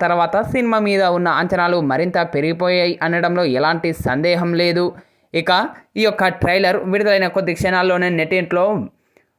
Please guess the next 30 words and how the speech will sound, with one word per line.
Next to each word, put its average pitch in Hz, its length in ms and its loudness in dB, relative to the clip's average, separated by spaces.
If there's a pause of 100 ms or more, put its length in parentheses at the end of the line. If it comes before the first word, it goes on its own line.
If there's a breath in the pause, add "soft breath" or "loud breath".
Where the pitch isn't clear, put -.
వైరల్గా 175 580 0
మారిందని 175 500 0
చెప్పాలి. 170 440 0
ఇక 131 240 -4
YouTube 170 560 -2
టాప్ 170 240 0
ట్రెండింగ్ 170 400 0
వన్లో 170 300 0
దూసుకెళ్లిపోయింది 175 840 -2 (120)
ఈ 160 80 -2
యొక్క 165 280 -2
ట్రైలర్. 160 480 0 (340 soft breath)
ఇక 190 160 0
ట్రైలర్ 208 440 0
చూసిన 202 220 0
ప్రతి 202 200 -2
ఒక్కరు 196 260 -2
కూడా 202 220 0
తమదైన 196 340 0
శైలిలో 202 300 0
ప్రశంసలు 190 520 -2
కురిపిస్తూ 190 460 -4
ఉన్నారని 190 440 0
చెప్పాలి. 190 420 0
చిత్ర 165 300 -6
బృందంపై 170 480 -2 (580 loud breath)
డ్యూయల్ 180 320 2
రోల్స్‌లో 196 420 2 (120)
అదరగొట్టేశారు 185 880 0
ఎన్టీఆర్. 160 600 0